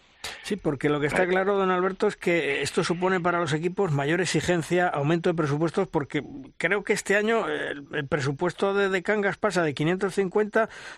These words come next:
Speaker 1: a unos setecientos mil, corríjame, y, y una plantilla con los
Speaker 2: Sí,
Speaker 1: mismos
Speaker 2: sí, sí.
Speaker 1: sueldos, ¿no?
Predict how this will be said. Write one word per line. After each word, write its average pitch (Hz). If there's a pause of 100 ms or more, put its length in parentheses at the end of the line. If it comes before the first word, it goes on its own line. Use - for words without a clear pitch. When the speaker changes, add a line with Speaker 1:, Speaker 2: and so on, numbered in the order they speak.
Speaker 1:
a 170
unos 185
setecientos 151
mil, 190
corríjame, 160
y, 139 (160)
y 170
una 196
plantilla 208
con 208
los 160
Speaker 2:
Sí, -
Speaker 1:
mismos 151
Speaker 2:
sí, 135
sí. 120
Speaker 1:
sueldos, 135
¿no? 190